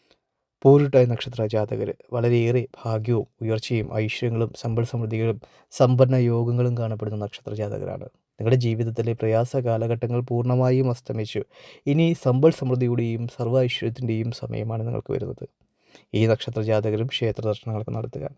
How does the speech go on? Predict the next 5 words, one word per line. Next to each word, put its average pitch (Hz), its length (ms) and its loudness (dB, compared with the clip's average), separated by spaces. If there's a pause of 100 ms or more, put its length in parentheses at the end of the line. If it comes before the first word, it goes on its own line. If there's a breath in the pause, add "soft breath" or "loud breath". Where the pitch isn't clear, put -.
(180)
ഗുരുക്കന്മാരെ 110 640 2
മാനിക്കുക. 107 380 -4 (1000 loud breath)
എല്ലാ 180 200 12 (300)
രീതിയിലുമുള്ള 135 640 0 (140)
സാമ്പത്തിക 113 500 -6